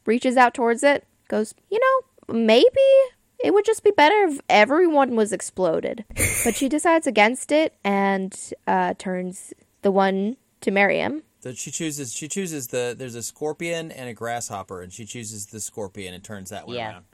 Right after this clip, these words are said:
Speaker 1: Honestly, I thought that was just such a strange detail. I'm like, "Okay, just say,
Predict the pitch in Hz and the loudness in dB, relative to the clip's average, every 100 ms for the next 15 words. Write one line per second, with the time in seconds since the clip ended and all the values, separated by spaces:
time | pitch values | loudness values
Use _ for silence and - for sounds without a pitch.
0 | _ _ - 220 262 - 226 214 226 233 | _ _ -4 -2 -2 -2 -2 -2 -4 -6
1 | 220 208 214 196 - 190 190 208 - 208 | -4 -4 -6 -10 -6 -6 -6 -8 -8 -8
2 | 190 196 - 190 - 190 190 190 - 214 | -8 -10 -8 -8 -6 -6 -6 -10 -12 -12
3 | 208 214 214 - 226 - _ _ - 220 | -10 -10 -10 -12 -14 -16 _ _ -6 -4